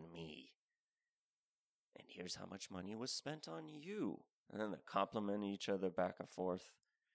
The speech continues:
Complimenting each other back and forth. And I'm sitting there.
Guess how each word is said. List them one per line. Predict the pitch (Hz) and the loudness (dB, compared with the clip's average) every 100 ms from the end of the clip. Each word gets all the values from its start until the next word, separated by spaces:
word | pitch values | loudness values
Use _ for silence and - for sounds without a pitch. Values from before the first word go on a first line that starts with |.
| _ _ _ _ | _ _ _ _
Complimenting | - 117 123 120 110 107 | 8 10 10 4 2 2
each | 101 - | 2 2
other | 95 92 | 4 4
back | 87 92 - | 4 2 0
and | 87 | -6
forth. | 85 87 85 - - - - | -4 -4 -6 -12 -20 -18 0
And | 101 | 6
I'm | 107 101 | 6 6
sitting | - 98 - 90 | 4 4 2 -4
there. | 85 143 | -6 -8